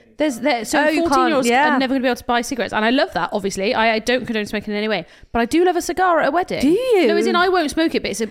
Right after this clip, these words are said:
Speaker 1: it's
Speaker 2: You
Speaker 1: bougie.
Speaker 2: dirty girl.
Speaker 1: <laughs> It's cool, though, isn't it?
Speaker 2: Yeah, it's cool.
Speaker 1: Anyway, sorry, carry on.
Speaker 2: Um, so yeah, Friday was fire feast, guest arrival. Everyone kind of got to know each other. Very chilled, laid back.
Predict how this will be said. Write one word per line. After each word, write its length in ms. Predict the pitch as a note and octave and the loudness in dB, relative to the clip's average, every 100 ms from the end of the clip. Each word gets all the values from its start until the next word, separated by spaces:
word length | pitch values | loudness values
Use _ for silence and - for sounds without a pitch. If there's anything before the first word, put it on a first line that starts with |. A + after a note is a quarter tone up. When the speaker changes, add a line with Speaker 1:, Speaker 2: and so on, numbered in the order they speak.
| A3+ | -4
Speaker 1:
it's 100 | G3+ | -2
Speaker 2:
You 220 | G#3 G3+ | 0 0
Speaker 1:
bougie. 100 | F3+ | 0
Speaker 2:
dirty 420 | G#3 G3 C#4+ G#3 | 0 0 0 -2
girl. 440 | E3+ G3 F#3 F3+ | 0 2 4 2
Speaker 1:
<laughs> 0 | |
It's 100 | F#3+ | 0
cool, 340 | - - G#4 A3 | -2 0 0 0
though, 120 | F#3+ | -2
isn't 160 | D4+ B3 | -2 -4
it? 180 | E3 - | -6 -6
Speaker 2:
Yeah, 180 | G4+ E4+ | 0 0
it's 120 | - | -2
cool. 240 | - F#4 G#3+ | -4 -4 -2
Speaker 1:
Anyway, 160 | A3 F3+ | -4 -4
sorry, 200 | F3+ G3+ | -4 -4
carry 180 | D4+ A#3+ | -4 -6
on. 140 | F#3+ - _ | -6 -12 _
Speaker 2:
Um, 420 | A#3 A3+ A3+ A3 - | 0 2 4 2 0
so 120 | C#4 | 0
yeah, 80 | A3 | 0
Friday 340 | C#4 C#4 C#4 | 2 0 2
was 140 | C4+ | 0
fire 220 | - B3 A#3+ | 0 0 2
feast, 280 | A#3+ A3+ - | 0 -2 -2
guest 220 | A3 - | -4 -2
arrival. 840 | G#3+ G3+ G3 G3+ G3 G3 G3 G3 - | 0 2 2 2 2 2 0 -4 -4
Everyone 300 | F3+ F#3 F3+ | -2 -2 -2
kind 140 | F3 | -4
of 60 | E3+ | -6
got 100 | - | -8
to 100 | - | -4
know 60 | F3 | -2
each 140 | - | -2
other. 220 | F3 E3+ | -2 -2
Very 300 | F#3 A3 G#3+ | 0 0 0
chilled, 420 | G#3+ - G#3 F#3+ | -2 -4 -2 -2
laid 240 | F3+ F3 - | -4 -4 -2
back. 420 | D#4 C#4+ C#4+ - | 0 0 -2 -10